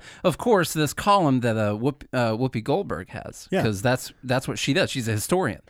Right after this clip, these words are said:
Speaker 2: In case you don't know what The View is, it's a daytime television show with, uh, Whoopi Goldberg and some other, uh, some other women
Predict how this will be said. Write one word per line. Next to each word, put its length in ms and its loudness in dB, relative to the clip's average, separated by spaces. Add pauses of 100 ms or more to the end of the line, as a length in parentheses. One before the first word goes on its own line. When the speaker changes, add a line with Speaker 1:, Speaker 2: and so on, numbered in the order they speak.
(100)
Speaker 2:
In 160 0
case 300 0
you 60 0
don't 200 4
know 140 6
what 140 2
The 100 2
View 320 2
is, 280 0
it's 240 -4
a 60 0
daytime 480 0
television 540 0
show 420 -6
with, 240 -4
uh, 80 -2
Whoopi 320 -4
Goldberg 720 0
and 420 -8 (440)
some 240 0
other, 400 2
uh, 500 0
some 220 -4
other 440 -2
women 520 0